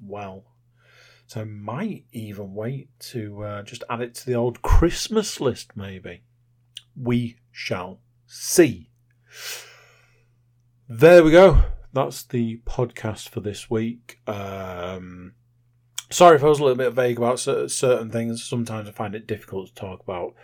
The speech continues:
certain aspects. Um, and obviously talking about anything controversial, as,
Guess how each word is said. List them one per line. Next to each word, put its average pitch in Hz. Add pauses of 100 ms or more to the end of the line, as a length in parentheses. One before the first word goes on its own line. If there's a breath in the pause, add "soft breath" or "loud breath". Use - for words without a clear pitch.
(260 loud breath)
certain -
aspects. - (440 soft breath)
Um, 85 (520)
and 104
obviously 92 (200)
talking 90
about 90
anything 127
controversial, 92
as, -